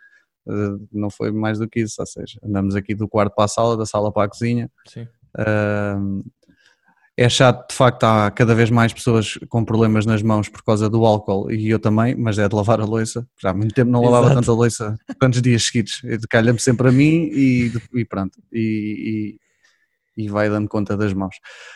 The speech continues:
Speaker 1: Ahm, mas estava-te a falar que no primeiro episódio falámos sobre casamentos, maioritariamente.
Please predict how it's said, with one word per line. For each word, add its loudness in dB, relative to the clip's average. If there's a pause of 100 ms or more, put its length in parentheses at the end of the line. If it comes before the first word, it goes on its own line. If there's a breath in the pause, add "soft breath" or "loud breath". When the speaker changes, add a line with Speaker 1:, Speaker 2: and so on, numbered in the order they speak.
(360 loud breath)
Speaker 1:
Ahm, 4
mas 2
estava-te 0
a 2
falar 2
que -6
no -2
primeiro -2
episódio -2
falámos -4
sobre -4
casamentos, -4 (100)
maioritariamente. -4